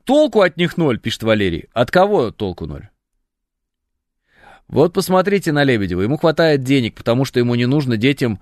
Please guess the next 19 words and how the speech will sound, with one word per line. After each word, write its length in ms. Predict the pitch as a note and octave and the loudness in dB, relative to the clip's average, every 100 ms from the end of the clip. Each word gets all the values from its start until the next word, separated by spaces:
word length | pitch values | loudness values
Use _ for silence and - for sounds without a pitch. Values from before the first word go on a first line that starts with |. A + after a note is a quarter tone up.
| _ | _
сумочку 480 | - C#3 C3+ - A#2+ | -4 -2 0 -2 0
«Гермес» 400 | A#2+ C3 D3+ - | 2 2 0 -2
покупать 500 | - A#2 C#3+ D3 A#2 | -8 -4 0 0 0
за 120 | A#2+ | -4
сто 580 | - - - C#3 C#3 - _ | -6 -16 -6 0 0 0 _
тысяч 320 | C3+ B2 A#2 | -4 -2 -2
долларов, 520 | A2+ A2 F#2 E2+ D#2+ _ _ _ | 0 0 0 -4 -8 _ _ _
пишет 360 | - G#2+ G#2 - | -10 -8 -8 -10
«О 320 | - A#2 A#2 - | -4 0 0 0
май 240 | A2+ G#2+ | 0 0
гад 280 | G2 C#3 C#3+ - | 2 2 0 -2
М 200 | A2+ G#2+ | -6 -6
С 80 | |
К». 140 | - - - - | -10 -16 -16 -4
Да, 320 | B2+ A#3+ C#4+ | 2 4 4
я 140 | F#3+ D3 | 2 -2
с 60 | |
вами 160 | C#3+ C3+ | -4 -4
согласен. 680 | C#3 C3 D#3+ D3+ G2+ - | -4 0 0 0 -4 -12